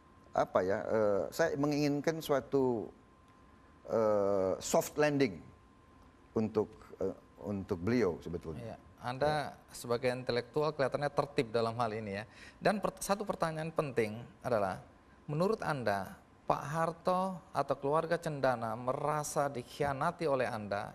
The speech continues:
Speaker 2: itu karena faktor kedekatan tadi dengan tokoh-tokoh reformasi, atau karena faktor ada prasangka buruk tadi bahwa Anda hendak mendongkel sang raja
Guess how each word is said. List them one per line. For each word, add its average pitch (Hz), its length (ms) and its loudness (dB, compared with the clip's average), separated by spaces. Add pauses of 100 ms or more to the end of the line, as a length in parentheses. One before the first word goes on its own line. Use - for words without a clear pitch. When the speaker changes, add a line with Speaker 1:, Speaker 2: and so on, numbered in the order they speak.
Speaker 2:
itu 156 160 -6
karena 156 240 0
faktor 135 480 2
kedekatan 127 560 0
tadi 117 320 0
dengan 113 240 -2
tokoh-tokoh 107 640 0
reformasi, 104 640 -2 (560)
atau 156 240 -2
karena 165 240 0
faktor 170 560 0 (720)
ada 156 560 2 (160)
prasangka 151 480 0
buruk 143 320 -2
tadi 147 480 -2
bahwa 143 400 2
Anda 151 400 0
hendak 139 320 0
mendongkel 151 640 0 (400)
sang 131 400 0
raja 139 480 4